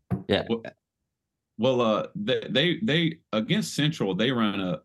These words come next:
Speaker 2: fantastic four out, one in where they were playing high low with, uh, Damon down there, and Ranji actually gave Damon a great high low pass. Uh, and so they, they, they got it in 'em.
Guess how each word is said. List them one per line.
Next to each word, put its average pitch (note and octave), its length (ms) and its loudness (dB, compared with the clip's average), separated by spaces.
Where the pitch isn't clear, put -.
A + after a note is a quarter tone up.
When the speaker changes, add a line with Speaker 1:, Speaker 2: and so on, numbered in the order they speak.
Speaker 2:
fantastic A#2+ 760 0
four A2 280 0
out, G#2 160 0
one G#2 220 0
in G2+ 280 -2
where F#2+ 140 -2
they G2 120 2
were F#2 200 -2
playing F#2+ 260 -4
high G2+ 240 -2
low G2 420 0
with, F#2 280 -4
uh, F2+ 220 0
Damon G2 300 -2
down F#2+ 120 -2
there, F#2 120 -4
and F2+ 100 -2
Ranji G2 420 -2
actually F#2+ 320 -4
gave F#2 300 0
Damon F#2 380 -2
a F2 60 -2
great G2 480 -2
high F#2+ 180 -2
low F#2+ 200 0
pass. F2 520 -4
Uh, F2+ 360 -2
and - 200 -4
so A#2+ 200 0
they, C3+ 200 0
they, D#3 220 2
they D3+ 180 0
got C3+ 280 0
it G#2 120 0
in A#2 160 0
'em. F#2 240 -4